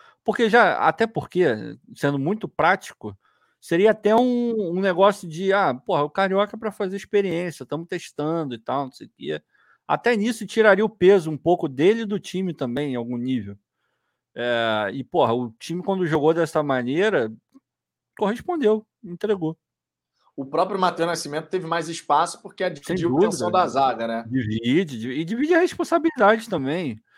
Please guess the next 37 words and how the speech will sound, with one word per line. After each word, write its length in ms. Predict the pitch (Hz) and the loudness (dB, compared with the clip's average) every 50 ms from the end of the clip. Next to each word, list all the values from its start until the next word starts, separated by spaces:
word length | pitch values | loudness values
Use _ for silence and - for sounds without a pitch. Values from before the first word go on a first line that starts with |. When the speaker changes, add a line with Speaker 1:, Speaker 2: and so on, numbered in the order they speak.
| _ _ _ | _ _ _
Speaker 1:
Fica 260 | _ - 135 127 151 151 | _ -10 -6 -4 -2 0
mais 200 | 156 147 127 107 | 2 2 2 2
leve, 280 | 117 131 147 160 151 123 | 4 4 6 6 4 2
tem 140 | - 139 | 0 0
outro 320 | 131 139 156 165 - 135 135 | 2 4 2 2 2 0 0
ali 160 | 131 131 143 | 0 0 0
pra 140 | 139 143 131 | -2 -2 -2
correr, 300 | - 139 113 110 143 151 | 0 0 2 2 2 0
pra 120 | - 123 | 0 -2
trombar 380 | - - 123 120 113 120 131 131 | -2 0 -2 0 2 2 2 2
com 180 | - 131 120 | 0 -4 -4
ele 220 | 117 120 131 131 120 | -2 0 0 0 0
ali. 400 | 113 110 110 123 151 165 151 - _ - - _ _ | -2 -2 -2 0 0 0 0 -2 _ -18 -20 _ _
Ele 140 | - 110 120 | -8 -4 -4
não 100 | 139 127 | -4 -4
fica 240 | - 147 - 151 135 | -6 -2 -2 -2 -2
sozinho, 440 | - - 147 131 113 117 135 156 139 | 2 2 0 0 0 -2 -6 -6 -6
sendo 220 | - 147 143 147 | -4 -4 -2 -2
a 40 | 139 | 0
única, 760 | 131 135 147 165 165 - 165 151 143 131 123 117 113 107 110 - _ _ _ _ _ | 0 -2 -2 -4 -2 -2 0 2 2 2 2 2 0 -2 -6 -10 _ _ _ _ _
é, 380 | - 117 117 113 107 104 104 104 101 - _ _ _ _ _ | -2 0 0 2 2 0 -2 -6 -8 -12 _ _ _ _ _
a 160 | 110 113 113 | -4 -2 0
única 380 | 120 139 156 156 143 - 131 | 0 0 -2 -2 -4 -6 -8
possibilidade 640 | 117 110 135 123 - 135 135 147 139 123 127 131 143 139 | -6 -6 -6 -8 -8 -8 -8 -8 -2 2 2 2 2 0
de 60 | 151 | -2
gol 260 | 123 110 123 139 143 135 | -2 2 2 4 4 4
ali. 140 | 120 120 113 | 4 2 -2
Pra 200 | - 131 131 135 | 2 2 4 4
ele 180 | 151 175 196 | 4 4 4
é, 320 | 208 202 190 175 123 117 139 | 4 4 2 2 2 0 0
é 40 | 143 | 0
mais 240 | 151 156 160 135 120 | 2 0 0 0 0
leve 400 | 123 127 135 147 156 135 127 113 | 2 4 4 4 4 2 -2 -6
também. 340 | - 120 113 113 120 123 | -6 -6 -4 -4 -4 -2
Eu 80 | 120 120 | -2 -4
acho 140 | 131 - - | -4 -4 -8
que 200 | - 175 165 | -8 -10 -10